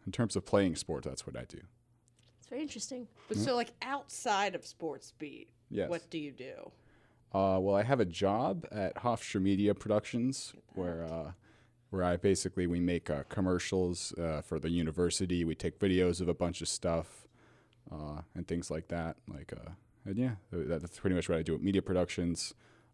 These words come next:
Speaker 1: Uh, I was involved with Pride Productions where we did, like, live broadcasts of sporting events, and, uh, that is kind of, uh,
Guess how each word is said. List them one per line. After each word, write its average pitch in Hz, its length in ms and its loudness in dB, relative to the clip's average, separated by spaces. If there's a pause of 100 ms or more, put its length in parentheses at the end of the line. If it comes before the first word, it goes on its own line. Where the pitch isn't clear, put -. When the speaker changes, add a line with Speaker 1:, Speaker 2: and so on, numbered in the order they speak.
Speaker 1:
Uh, 80 140 -2
I 82 120 -2
was 85 200 0
involved 90 300 4
with 78 120 -6
Pride 117 220 4
Productions 101 580 2
where 82 180 -2
we 76 100 -4
did, 78 220 -6
like, 73 260 -6
live 85 400 0
broadcasts 87 580 0
of 101 80 -6
sporting 101 320 0
events, 95 480 0
and, 80 140 -6
uh, 67 200 -8 (400)
that 87 200 2
is 85 120 -2
kind 87 220 -2
of, 80 140 -6
uh, 71 180 -8